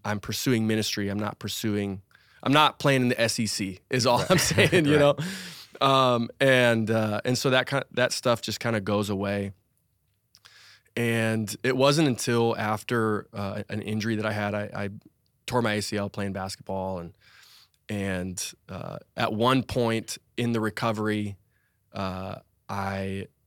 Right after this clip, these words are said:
Speaker 1: saw myself in the mirror, and it was one of those, like, "That is, that is not who you're supposed to be," <laughs> you know?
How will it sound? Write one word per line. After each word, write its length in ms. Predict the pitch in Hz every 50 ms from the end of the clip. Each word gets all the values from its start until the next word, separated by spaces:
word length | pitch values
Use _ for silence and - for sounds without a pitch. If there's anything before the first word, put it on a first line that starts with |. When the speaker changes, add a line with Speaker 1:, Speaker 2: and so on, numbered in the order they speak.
| _ -
Speaker 1:
saw 280 | - - - 113 101 101
myself 460 | 104 104 104 - - 110 104 98 -
in 80 | 107
the 60 | 104 101
mirror, 440 | 98 95 92 95 104 107 110 117 -
and 100 | - 104 101
it 60 | 101
was 140 | 101 95 95
one 100 | 98 104
of 60 | 98
those, 240 | 101 101 101 98 -
like, 300 | 104 95 92 92 - - _ _ _ _ _ _ _ _ _ _
"That 240 | - 117 123 117 104
is, 320 | 92 90 90 - - - - _ _ _ _ _ _ _ _ _ _ _ _ _ _
that 120 | - 147 143
is 100 | 110 95
not 240 | 104 95 92 82 - _ _ -
who 140 | 110 107 104
you're 120 | 95 87 90
supposed 340 | 90 - - 95 101 - -
to 60 | 113
be," 260 | 104 117 107 110 127 139 - -
<laughs> 120 | - - -
you 260 | 196 190 147 160 143
know? 240 | 127 123 123 127